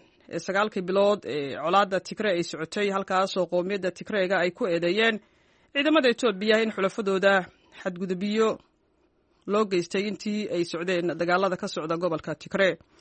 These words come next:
Sarkaal u dhashay dalka Shiinahana waxa uu sheegay in dhammaan dadka degan magaalada Wuhan laga baari doono infekshanka covid sagaal iyo toban kadib markii ay soo ifbaxeen kaysaskii ugu horreeyey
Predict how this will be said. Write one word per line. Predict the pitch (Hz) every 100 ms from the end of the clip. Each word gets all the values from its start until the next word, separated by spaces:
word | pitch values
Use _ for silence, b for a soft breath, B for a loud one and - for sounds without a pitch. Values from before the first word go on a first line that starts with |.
| B B B B B B B B -
Sarkaal | 302 359 339
u |
dhashay | 277 - 254
dalka | 254 247
Shiinahana | 220 240 240 220 220
waxa | - 214
uu |
sheegay | 196 208 202 220
in | 214
dhammaan | 190 190 202 220 220
dadka | 196 226 -
degan | 185 170 175 214
magaalada | 190 180 190 190
Wuhan | 185 170 175 240 247 240
laga | 214 214 226
baari | 202 202 175
doono | 175 190 202
infekshanka | 185 208 - 180 175
covid | - 196 180
sagaal | 202 190 165
iyo |
toban | 165 220 240
kadib | 233 247 277
markii | 277 269 254
ay | 220
soo | 175 214
ifbaxeen | 185 160 180 233 233
kaysaskii | 220 208 220 226 -
ugu | 226 285
horreeyey | 233 196 196 220 233